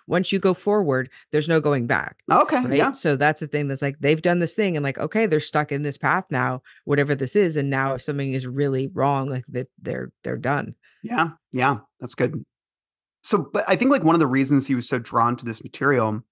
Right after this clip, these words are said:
Speaker 2: is the humor in the darkness.
Speaker 1: Mm-hmm.
Speaker 2: And so this was, like, a dark era. I mean, Dreamcatcher is a dark fucking book.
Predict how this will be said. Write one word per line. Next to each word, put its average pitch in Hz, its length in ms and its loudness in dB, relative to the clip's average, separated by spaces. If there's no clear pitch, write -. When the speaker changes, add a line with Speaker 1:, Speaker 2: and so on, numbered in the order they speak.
Speaker 2:
is 131 160 -2
the 120 80 -2
humor 123 580 2
in 139 180 6
the 127 80 4
darkness. 165 600 -2
Speaker 1:
Mm-hmm. - 180 -2
Speaker 2:
And 147 100 4
so 139 380 4
this 156 240 2
was, 302 120 2
like, 294 120 2
a - 40 2
dark 123 360 2
era. 120 340 2
I - 80 0
mean, 127 300 2
Dreamcatcher 214 760 4
is 131 100 2
a 127 80 0
dark 123 300 0
fucking - 340 -6
book. - 400 -8